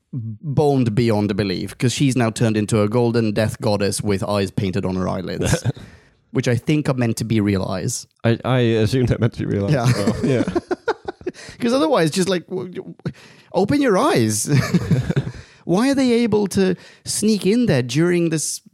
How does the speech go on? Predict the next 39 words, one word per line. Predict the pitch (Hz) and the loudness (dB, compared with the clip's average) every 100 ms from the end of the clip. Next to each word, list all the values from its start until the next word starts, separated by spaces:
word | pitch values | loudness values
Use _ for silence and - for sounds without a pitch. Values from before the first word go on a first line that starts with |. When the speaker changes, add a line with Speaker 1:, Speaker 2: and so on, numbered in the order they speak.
| - | -14
Speaker 1:
this | 165 160 | -4 -2
ceremony | - 170 220 170 117 110 120 | 0 2 2 4 4 2 2
and | 151 147 | 2 2
get | 135 214 | 2 0
away | 202 156 190 269 220 | 2 2 2 2 4
with | 135 - | 2 0
it? | - - - - - | -8 -12 -14 -10 0
Speaker 2:
'Cause | 180 - | 0 0
all | - 185 190 | 0 2 4
she | 170 170 | 2 2
can | 160 170 156 | 2 2 2
do | 156 165 110 | 2 2 2
is | 120 147 131 | 2 0 0
move | 143 151 | 0 2
her | 120 143 143 | 2 2 2
arms | 143 131 | 2 2
around. | 101 95 92 90 85 - _ _ _ | 2 2 2 0 -2 -6 _ _ _
Speaker 1:
Still | - 127 | -6 -2
pretty | 120 117 | 0 0
creepy. | - 107 107 104 - | 2 0 0 -4 -4
<laughs> | - - - - 113 - - _ - - | -6 -6 -8 -6 -6 -8 -20 _ -20 -2
She | 196 | 0
looks | 277 - - - - | 0 -2 -6 -8 -8
very, | 160 185 233 208 190 180 170 165 156 | -2 0 2 2 4 2 0 0 2
um, | 147 139 143 143 135 - _ - | 2 0 0 -2 -4 -8 _ 0
Weeping | 160 156 139 | 2 2 2
Angel-y. | 170 151 - 127 - _ 220 | 0 -2 -6 -8 -10 _ -8
Speaker 2:
Mm, | 269 285 302 302 | -4 -2 0 0
esque, | 320 254 233 208 220 - - | 0 -2 2 2 0 -4 -10
yeah. | 247 190 | -2 2
Speaker 1:
Do | |
you | 180 | 4
think | 214 214 | 4 2
perhaps | 202 196 | 2 2
the | 190 | 0
Weeping | 196 190 190 | 0 2 2
Angels | 190 185 190 190 190 | 2 2 2 0 0
were | 208 208 202 208 | 0 2 2 0
inspired? | 196 196 - - 196 220 214 | 0 -2 -2 -2 0 2 0